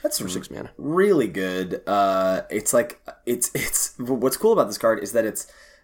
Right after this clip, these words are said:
Speaker 1: if you think about it in the curve out scenario, it's like a really nice hasty little critter early in the game. And then it's, like, also then a finisher for your deck because it comes in as a four four, makes something not be able to block. Like, it's, it's like build your own on-crop crasher or whatever.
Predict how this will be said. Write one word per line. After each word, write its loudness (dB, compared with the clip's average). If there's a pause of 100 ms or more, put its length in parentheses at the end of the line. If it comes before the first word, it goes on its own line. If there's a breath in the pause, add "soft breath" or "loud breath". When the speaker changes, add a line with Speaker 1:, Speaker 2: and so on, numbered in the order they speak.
(120 loud breath)
Speaker 1:
if -4
you 2
think 0
about 2
it 2
in -6
the -6
curve -2
out 2
scenario, -2
it's -4
like -2 (560)
a 0
really 4
nice 2
hasty 0
little -2
critter -4
early -6
in -8
the -10
game. -10 (500 loud breath)
And 0
then 2
it's, -4
like, -2 (240)
also 2
then -2
a -6
finisher 0
for -2
your 0
deck -2
because -8
it -8
comes -4
in -2
as -4
a -6
four -2
four, -2
makes -2
something -4
not -8
be -4
able -4
to -8
block. -4
Like, -12
it's, -12
it's -12
like -6
build -4
your -4
own -6
on-crop -6
crasher -2
or -2
whatever. -6